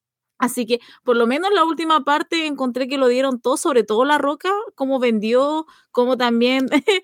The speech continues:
quedó tirado en la mesa de comentarios, que no sacrifi-, sacrificaron la de español, sino que la de inglés, así que aplausos también,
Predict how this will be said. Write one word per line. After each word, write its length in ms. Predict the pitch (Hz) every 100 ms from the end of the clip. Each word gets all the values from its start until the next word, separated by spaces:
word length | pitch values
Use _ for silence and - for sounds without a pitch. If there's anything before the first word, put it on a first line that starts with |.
| - - -
quedó 240 | 262 254 254
tirado 340 | 269 247 269
en 80 | 269
la 100 | 254
mesa 240 | 247 269
de 60 | 277
comentarios, 500 | 262 247 220 262 277
que 120 | - 233
no 160 | 269
sacrifi-, 640 | - 370 330 330 - 330 -
sacrificaron 580 | 302 277 269 269 294
la 100 | 294
de 60 | 294
español, 460 | 285 285 269 285 311
sino 280 | 262 240 240
que 100 | 254
la 100 | 254
de 80 | 294
inglés, 360 | 294 320 381 -
así 300 | 269 - 226
que 80 |
aplausos 420 | 220 233 247 254 302
también, 420 | 311 320 339